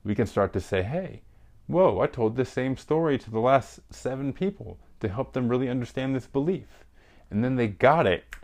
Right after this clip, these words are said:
Then they took action and started getting results. Maybe that's what I should talk about in my video.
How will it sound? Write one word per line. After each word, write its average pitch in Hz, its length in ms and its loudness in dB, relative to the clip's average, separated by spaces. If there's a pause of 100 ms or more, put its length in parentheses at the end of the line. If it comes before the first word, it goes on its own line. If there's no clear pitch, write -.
(300)
Then 113 100 0
they 139 100 2
took 135 200 -2
action 113 380 2
and 104 60 -2
started 110 240 4
getting 107 180 0
results. 104 500 0 (340)
Maybe 202 480 4
that's 180 260 4
what 151 140 2
I 151 80 6
should 135 220 -2
talk 117 240 0
about 110 320 2
in 101 100 -4
my 98 160 0
video. 90 560 -4